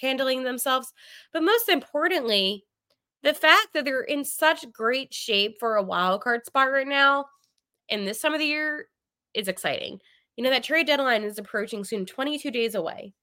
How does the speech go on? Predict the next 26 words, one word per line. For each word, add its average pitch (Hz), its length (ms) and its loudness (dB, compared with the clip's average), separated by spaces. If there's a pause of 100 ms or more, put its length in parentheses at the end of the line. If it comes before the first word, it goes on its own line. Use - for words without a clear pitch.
(2250)
Not 208 460 4
a 254 80 6
lot 254 120 4
of 233 60 -2
time 214 200 0
left. - 340 -4 (420)
<laughs> - 400 -20
Not 208 320 6
a 214 40 6
lot 196 120 6
of 190 60 0
time 185 180 -2
at 160 60 0
all. - 320 -8 (440)
And 233 100 0
it 254 60 -2
makes 302 220 0
you 294 120 -4
think, 247 600 4
okay, 240 460 2
with 226 160 -4
less 247 220 0
than 302 80 0
a 302 40 4
month 226 280 2
away, 226 500 2